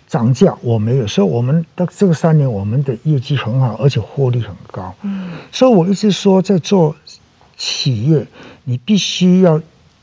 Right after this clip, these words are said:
Speaker 1: 走快人家一步到两步。
Speaker 2: 所谓的超前部署。
Speaker 1: 对，如果你没有想到这个问题，那你以后的这个，你的 competitor 就比较辛苦。
Speaker 2: 嗯，董事长，你觉得这个跟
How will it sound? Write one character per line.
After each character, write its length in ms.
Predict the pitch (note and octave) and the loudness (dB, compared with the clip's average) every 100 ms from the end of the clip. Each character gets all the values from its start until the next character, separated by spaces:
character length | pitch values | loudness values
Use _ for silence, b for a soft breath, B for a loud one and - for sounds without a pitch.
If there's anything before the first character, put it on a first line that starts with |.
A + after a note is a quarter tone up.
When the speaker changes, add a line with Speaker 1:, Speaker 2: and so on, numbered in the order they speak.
| _ _ _ _ | _ _ _ _
Speaker 1:
走 200 | - A2 G2+ | -2 0 0
快 260 | - F3 | 0 0
人 160 | A#2+ B2+ | 2 0
家 160 | C3 C3+ | -2 -4
一 120 | D#3 - | -6 -4
步 160 | D3+ | -4
到 140 | A#2 A2+ | -2 -4
两 240 | F#2+ - - - | -6 -12 -20 -10
步。 160 | C3 G2 _ | -8 -8 _
Speaker 2:
所 120 | - G#3 | -6 -4
谓 100 | A3+ | -2
的 100 | F#3+ | -4
超 260 | - G#3+ | -4 -8
前 220 | A3 E3+ | -8 -10
部 200 | D3+ F#3+ | -8 -2
署。 0 | |
Speaker 1:
对， 320 | E3+ D#3+ A2+ G2+ b b b _ | 2 4 2 -4 b b b _
如 180 | F3+ A#3+ | 0 2
果 180 | A#3 D3+ | 2 2
你 160 | C3+ | 4
没 140 | C#3 F#3+ | 4 4
有 80 | |
想 300 | F3+ - A2 | 2 -2 -6
到 120 | B2 D3 | -4 -4
这 140 | D3 | -4
个 80 | B2+ | -6
问 200 | C#3+ A#2+ | -4 -6
题， 240 | - G2 G#2+ b b b - | -8 -18 -18 b b b -2
那 220 | E3 C#3 A2 | 0 0 -2
你 220 | G#2 G#2+ | -4 -4
以 160 | A#2 A2+ | -2 -2
后 280 | - D3 | 2 2
的 360 | A2+ G#2+ F#2+ F#2+ - _ _ _ - | 0 -2 -4 -6 -12 _ _ _ -4
这 120 | C3+ | 0
个， 320 | A#2 A2 G2 F#2+ _ _ _ _ _ _ _ _ _ _ _ | 2 0 -2 -6 _ _ _ _ _ _ _ _ _ _ _
你 140 | - A#2+ | -6 -2
的 160 | C#3+ B2+ | 0 0
competitor 680 | - C3+ - D3 D3 C3+ | 0 0 0 0 0 0
就 180 | G2+ D#3+ A#2 | 0 0 -2
比 100 | - | -4
较 100 | F#2 | -10
辛 280 | G#2+ - A#2 | -8 -8 -8
苦。 160 | G#2 - | -8 -10
Speaker 2:
嗯， 380 | G3+ F#3 F3 E3 | -6 -4 -4 -6
董 120 | F3 C#4 | -6 -2
事 80 | |
长， 160 | G4+ D4+ | -2 -2
你 80 | G3 | -4
觉 200 | - G3+ | -4 0
得 140 | B3+ | 0
这 180 | C4 E4+ | 0 -2
个 120 | C4 | -2
跟 260 | A#3 A#3+ | -2 -2